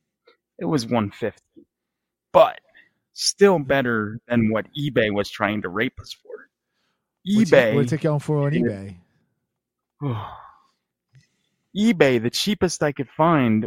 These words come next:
Speaker 1: was, like, two seventy-five, and it's not a buy it now two seventy-five, it's an auction two seventy-five.
Speaker 2: Ew.
Speaker 1: And I saw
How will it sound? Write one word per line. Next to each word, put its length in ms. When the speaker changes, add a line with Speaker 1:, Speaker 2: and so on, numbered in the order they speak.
Speaker 1:
was, 240
like, 280
two 260
seventy-five, 1080
and 140
it's 200
not 180
a 40
buy 240
it 120
now 320
two 160
seventy-five, 720
it's 160
an 80
auction 680
two 120
seventy-five. 840
Speaker 2:
Ew. 1000
Speaker 1:
And 360
I 220
saw 500